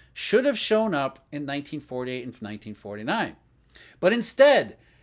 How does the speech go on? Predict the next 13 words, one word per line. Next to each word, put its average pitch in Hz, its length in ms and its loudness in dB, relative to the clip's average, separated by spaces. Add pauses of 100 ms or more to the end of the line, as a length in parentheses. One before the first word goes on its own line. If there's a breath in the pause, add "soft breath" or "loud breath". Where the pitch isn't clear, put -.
(240 soft breath)
by 160 140 0
we, 170 180 0
by 175 160 4
the 185 60 0
time 240 180 2
we 233 80 -2
get 214 240 0
to 190 400 -4
e-, 220 160 -8
just 220 380 -6
July 202 460 4
nineteen 170 360 -2
forty-seven, 113 800 -6